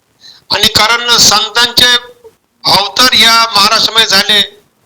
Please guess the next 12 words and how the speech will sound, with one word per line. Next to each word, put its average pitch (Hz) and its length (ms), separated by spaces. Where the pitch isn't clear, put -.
ज्ञानोबा 226 440
असे, 226 260
तुकोबराय 220 520
असे, 214 340
नाथबाबा 214 420
असे, 214 320
नामदेवराय 214 540
असतील, 208 260
संत 202 260
एकनाथ 208 200
महाराज 208 360
असतील, 202 280